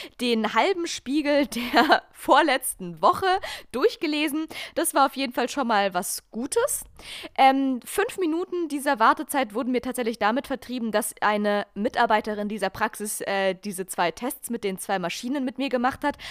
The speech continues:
Einmal auf den Ballon gucken und einmal ins grüne Licht gucken und dann irgendwas ins Auge gepustet bekommen. Tja, und dann ging's los. Dann irgendwann erklang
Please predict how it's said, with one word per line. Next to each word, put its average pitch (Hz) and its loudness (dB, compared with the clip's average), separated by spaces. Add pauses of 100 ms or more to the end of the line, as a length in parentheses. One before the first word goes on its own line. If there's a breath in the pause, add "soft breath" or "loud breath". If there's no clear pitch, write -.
(160 loud breath)
Einmal 220 2
auf 180 2
den 202 0
Ballon 190 2
gucken 254 -4
und 208 -2
einmal 202 0
ins 196 -6
grüne 190 -2
Licht 208 -6
gucken 233 -4
und 202 -4
dann 190 0
irgendwas 185 -2
ins 180 -8
Auge 175 0
gepustet 262 -6
bekommen. 302 0 (680)
Tja, 165 4 (200)
und 254 -2
dann 269 8 (380)
ging's 208 -6
los. 175 -2 (600 loud breath)
Dann 262 4
irgendwann 330 2
erklang 247 0